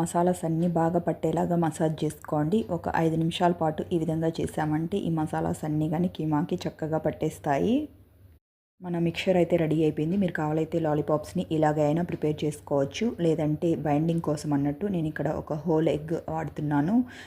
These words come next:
ఎగ్గును వేసుకొని ఒకసారి బాగా మిక్స్ చేసుకోండి. మిక్స్ చేసుకునేటప్పుడు బ్యాటర్ లూజ్గా కనుక అనిపించినట్లయితే దీంట్లో ఇంకాస్త శనగపిండిని కానీ లేదంటే బియ్య పిండిని కానీ యాడ్ చేసుకొని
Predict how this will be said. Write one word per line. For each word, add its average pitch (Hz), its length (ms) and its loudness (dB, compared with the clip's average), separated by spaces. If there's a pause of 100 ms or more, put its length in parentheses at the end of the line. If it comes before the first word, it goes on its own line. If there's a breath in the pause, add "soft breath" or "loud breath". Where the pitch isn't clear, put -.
(220 loud breath)
ఎగ్గును 175 320 2
వేసుకొని 151 540 0 (140)
ఒకసారి 160 440 -2
బాగా 147 260 2
మిక్స్ - 300 -8
చేసుకోండి. 156 540 -2 (100)
మిక్స్ - 280 -6
చేసుకునేటప్పుడు 160 760 0
బ్యాటర్ 151 300 0 (100)
లూజ్గా 156 400 0
కనుక 147 280 -2
అనిపించినట్లయితే 147 800 -2 (100)
దీంట్లో 156 300 -4 (160)
ఇంకాస్త 156 540 -4
శనగపిండిని 156 640 0
కానీ 147 260 0
లేదంటే 143 380 0
బియ్య 151 300 0
పిండిని 147 280 -2
కానీ 147 160 -2 (100)
యాడ్ 147 220 -4
చేసుకొని 147 540 -2